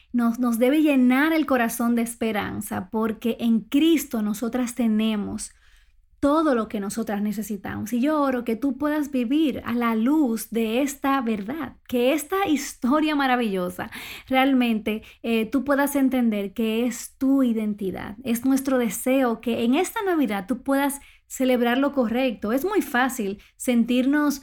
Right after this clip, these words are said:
felices al ver las lucecitas y escuchar las canciones de Navidad, pero recuerda, esas luces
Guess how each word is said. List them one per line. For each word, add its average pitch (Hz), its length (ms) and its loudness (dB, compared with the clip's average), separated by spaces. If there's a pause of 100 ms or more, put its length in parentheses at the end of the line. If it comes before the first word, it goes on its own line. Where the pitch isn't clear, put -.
(140)
felices 277 680 2
al 220 140 -2
ver 247 200 2
las 240 240 -2
lucecitas 311 1040 2
y 233 300 2
escuchar 233 440 0
las 262 160 -2
canciones 247 440 0
de 226 100 0
Navidad, 220 540 -4
pero 226 240 0
recuerda, 220 800 -4 (320)
esas 294 380 0
luces 233 680 0